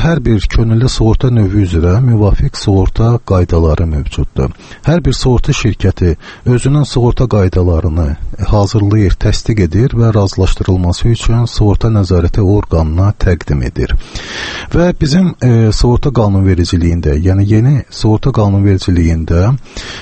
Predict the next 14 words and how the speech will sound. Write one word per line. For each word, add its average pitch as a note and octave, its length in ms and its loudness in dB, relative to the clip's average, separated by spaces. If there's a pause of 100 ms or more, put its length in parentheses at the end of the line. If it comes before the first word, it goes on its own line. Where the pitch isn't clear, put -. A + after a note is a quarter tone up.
(140)
belə B2 240 2
bir, C3 160 0 (120)
e, G#2+ 420 2 (180)
müddəa A2 560 0
var G2 160 2
ki, F2+ 260 0 (220)
zəruri B2 480 2
hallarda F2+ 520 0
sığorta A2 380 0
nəzarəti G2 600 0
orqanı G2+ 720 0 (220)
könüllü B2 420 2
sığorta A2+ 480 0
növləri F#2+ 500 2